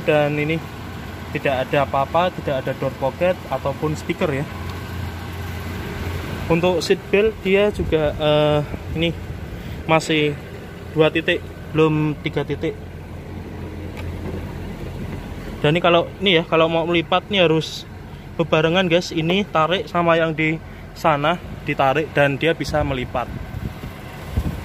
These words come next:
Dan tidak ada apa-apa lagi. Yuk kita masuk ke ruang belakang. Tinggi gua seratus delapan puluh, gua ulangi lagi. <laughs> Dan ini sudah gua atur ya, jarak mengemudi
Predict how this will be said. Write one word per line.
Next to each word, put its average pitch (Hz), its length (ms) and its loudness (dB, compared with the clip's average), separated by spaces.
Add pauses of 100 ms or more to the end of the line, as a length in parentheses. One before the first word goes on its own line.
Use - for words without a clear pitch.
(1700)
Dan 175 160 4
tidak 156 240 0
ada 143 160 2
apa-apa 143 320 2
lagi. 170 220 2
Yuk 175 80 -6
kita 170 160 2
masuk 160 260 -4
ke 156 120 2 (120)
ruang 151 240 2
belakang. 147 380 -2 (1000)
Tinggi 165 560 0
gua 175 240 4
seratus 170 400 2
delapan 151 400 0
puluh, 156 240 0
gua 143 240 4
ulangi 139 240 2
lagi. 139 240 0 (520)
<laughs> - 460 -12
Dan 143 140 4
ini 160 240 2
sudah 139 400 2
gua 135 240 2
atur 131 160 0
ya, 156 240 2
jarak 127 320 2
mengemudi 143 480 0